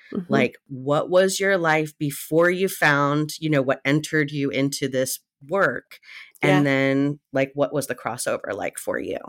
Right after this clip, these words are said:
Speaker 1: I think of what c-, I've really thought about what my origin point was. Like, what is that one little nugget that changed everything?
Speaker 2: Mm-hmm.
Speaker 1: And, um, I was married for eighteen years. It wasn't a great marriage. It started when I, I met my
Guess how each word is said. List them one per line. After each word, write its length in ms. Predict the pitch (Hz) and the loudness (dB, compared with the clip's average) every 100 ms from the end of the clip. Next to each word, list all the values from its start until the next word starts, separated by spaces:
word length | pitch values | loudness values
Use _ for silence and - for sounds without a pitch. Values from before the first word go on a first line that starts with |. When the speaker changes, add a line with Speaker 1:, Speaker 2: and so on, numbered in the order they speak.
| - _ _ | -20 _ _
Speaker 1:
I 100 | - | -4
think 260 | 233 262 247 | -2 -4 -2
of 160 | 285 214 | -4 0
what 260 | 180 - | -2 -2
c-, 60 | 190 - | -10 -2
I've 260 | 196 185 | -2 -2
really 280 | 190 196 190 | 0 2 0
thought 220 | 185 175 | -2 -2
about 140 | 175 165 | -2 -4
what 160 | - 160 | -4 -4
my 120 | 170 | -6
origin 600 | - 165 165 196 233 247 - _ - | -4 -4 -2 -2 -2 -4 -12 _ -4
point 320 | 262 269 - | -2 -2 -2
was. 400 | 277 277 294 - | -2 -2 -4 -2
Like, 380 | 185 151 - - - | -2 -2 -10 -20 -4
what 220 | 190 214 | -2 0
is 160 | 240 | -2
that 260 | 214 185 - | 0 0 -2
one 380 | 175 202 208 208 | -2 0 2 2
little 340 | 202 196 185 | 2 2 2
nugget 560 | 185 165 170 214 233 233 | -2 -2 -2 0 0 0
that 200 | 180 - | -4 -2
changed 500 | - 170 156 170 - - | -6 -4 -4 -4 -8 -8
everything? 840 | 151 - 220 247 277 311 311 320 311 - - - - - | -8 -6 -6 -4 -6 -6 -4 -6 -10 -20 -20 -20 -14 -2
Speaker 2:
Mm-hmm. 40 | |
Speaker 1:
And, 420 | 151 170 147 180 - | 2 4 2 0 -6
um, 640 | - 196 196 180 165 - - _ _ _ _ - | -8 -4 -2 -2 -4 -6 -12 _ _ _ _ -2
I 100 | 202 | 0
was 220 | 226 233 | 0 2
married 400 | 226 196 202 208 | 2 4 2 -2
for 340 | - 180 170 - | -4 -2 -2 -2
eighteen 440 | 185 - - 190 | -4 -4 -2 0
years. 460 | 175 151 180 240 202 | 2 2 2 2 0
It 80 | 156 | -2
wasn't 280 | 170 190 | 0 0
a 60 | 180 | 0
great 300 | 170 143 104 | 0 0 0
marriage. 360 | 147 151 185 185 | -2 0 0 -2
It 120 | - | -4
started 420 | - 175 165 180 | 0 0 2 0
when 140 | 170 | 0
I, 160 | 160 - | -2 -2
I 220 | 175 165 - | -4 -4 -2
met 220 | 180 - | -4 -2
my 260 | 165 160 | -4 -4